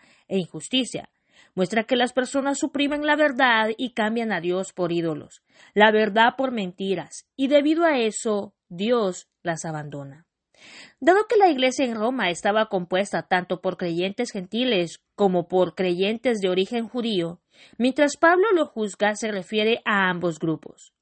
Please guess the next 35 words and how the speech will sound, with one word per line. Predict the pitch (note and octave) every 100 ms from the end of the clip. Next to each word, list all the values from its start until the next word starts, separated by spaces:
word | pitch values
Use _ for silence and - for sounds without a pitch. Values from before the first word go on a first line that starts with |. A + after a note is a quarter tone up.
| _ _ _ -
En | F3+
el | F#3
capítulo | F#3+ - F#3+ A3 G#3 G3
uno, | G3 G#3 G#3 G#3
dieciocho | F3+ F3+ - F#3 A3
al | G3+
treinta | G3 F3+ D3+
y |
dos, | F3 C4+ F#3+ E3 _ _ _
definitivamente | G#3 A#3 C#4 C#4 C#4 D#4+ F#4+ D4+ A#3+ C#4 G#3+
tiene | - G#3 A3+ F#3+
en | F3 F3+
mente | A3 C#4+ G#3
al | E3
mundo | E3+ G#3 C#4+ G#3+
gentil, | - E3 E3 C4+ C#4 - _ _ _ _
cuando | - B3+ B3+
les | C4 C4 C4
muestra | C#4+ D4+ G#4 G#4+
que | E4+
no | E4
tienen | - F4 F#4+
excusa | D4 - B3+ D#4 F#4+ - C#4
y | G3 G#3
está | F#3+ - C#4 D4+
bajo | C4+ B3+ B3+
la | A#3+ G#3+
ira, | A3 D4 E4+ C4+ F#3 - _ F3+ -
y | B3
están | G#3+ E4 G#4+
bajo | A#3 - G3
la | F3+
ira | F3 F#3+ F#3
de | E3
Dios, | G3+ D4+ F#3+